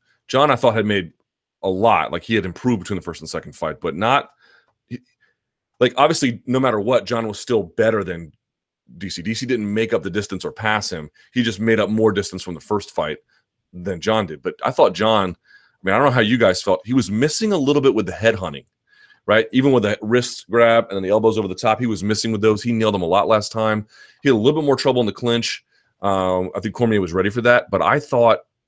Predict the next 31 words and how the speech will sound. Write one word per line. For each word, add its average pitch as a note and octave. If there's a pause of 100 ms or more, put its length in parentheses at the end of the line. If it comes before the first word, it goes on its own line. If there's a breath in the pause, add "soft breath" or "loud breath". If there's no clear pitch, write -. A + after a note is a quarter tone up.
(260)
in G2+
every A2+
way, F#2+ (460)
number A#2
one, A2
obviously G2+
the D#2
body G2
work F#2
was F2
tremendous F#2
when E2+
he F#2
was F2
in E2+
orthodox, G#2 (280)
left G#2
hooks A2
to G2+
the F2+
body G2
when F2+
he F2
was E2
southpaw, G2+
jabs F#2+
and D#2+
crosses G2
to G2+
the F#2+
body, G2